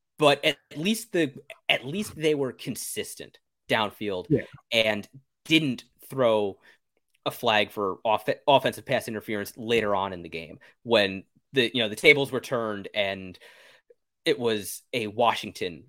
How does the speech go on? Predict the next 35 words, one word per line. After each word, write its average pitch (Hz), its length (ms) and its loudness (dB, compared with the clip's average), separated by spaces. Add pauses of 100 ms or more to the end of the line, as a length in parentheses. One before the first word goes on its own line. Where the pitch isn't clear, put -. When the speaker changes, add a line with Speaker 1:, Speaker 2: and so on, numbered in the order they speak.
Speaker 1:
receiver 139 400 0
kind 135 180 2
of 120 80 -2
holding 143 320 4
on 117 200 0
and 104 220 -8
preventing 127 540 -2
a, 95 400 -6 (420)
an 151 120 2
interception. 110 720 -2
So, 104 460 -2 (920)
yeah, 95 160 -2
the, 131 200 0 (1080)
those, 165 360 2 (180)
those 143 360 0 (220)
no 135 440 2
calls 143 500 0
went 123 320 0
the 127 60 -2
Giants' 110 420 -4
way, 165 640 -4 (480)
which - 520 -2
I 143 100 2
know 156 140 8
a - 20 6
lot 160 200 6
of 151 80 -4
fans 135 340 2 (120)
feel 117 400 0 (320)
was 143 180 -6
payback 117 540 0
for 123 100 -8
the 104 80 -2
week 107 240 -6
before. 101 580 -6